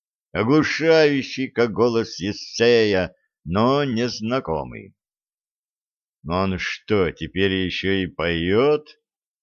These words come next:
усмехнулся Олег. Похоже, жизнь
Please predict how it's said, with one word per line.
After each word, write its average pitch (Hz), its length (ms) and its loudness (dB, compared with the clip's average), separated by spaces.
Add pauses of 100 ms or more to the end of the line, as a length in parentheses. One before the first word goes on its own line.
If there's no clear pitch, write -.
(200)
усмехнулся 117 680 2
Олег. 104 360 0 (1400)
Похоже, 165 640 6
жизнь 160 400 0